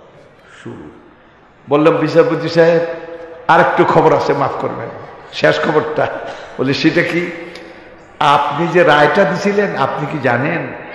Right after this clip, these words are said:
আপনার রায়তে আপনার মতামতটা বাতিল হয়ে গেছে? এটা কি আপনি জানেন?" বলি, "কেমনে?" "বিচারপতি সাহেব, আপনি যেই মুহূর্তে সিদ্ধান্ত নিলেন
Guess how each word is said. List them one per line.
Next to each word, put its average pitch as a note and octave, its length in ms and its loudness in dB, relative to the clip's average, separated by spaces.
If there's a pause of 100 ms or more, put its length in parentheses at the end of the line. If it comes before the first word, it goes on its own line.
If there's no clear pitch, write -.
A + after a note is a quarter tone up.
(180)
আপনার D3 540 2
রায়তে D#3+ 460 4
আপনার C#3+ 380 2
মতামতটা C#3 580 0
বাতিল C#3+ 420 -2
হয়ে D#3+ 120 2
গেছে? D#3 220 -2
এটা D3 120 -2
কি - 160 -4
আপনি - 220 -4
জানেন?" - 360 -8 (4000)
বলি, D#3+ 120 4
"কেমনে?" G#3+ 420 4 (1600)
"বিচারপতি C3+ 540 2
সাহেব, D3+ 340 4 (440)
আপনি C#3 360 2
যেই D3+ 260 4
মুহূর্তে G#3 360 2
সিদ্ধান্ত D#3+ 560 2
নিলেন C#3+ 480 4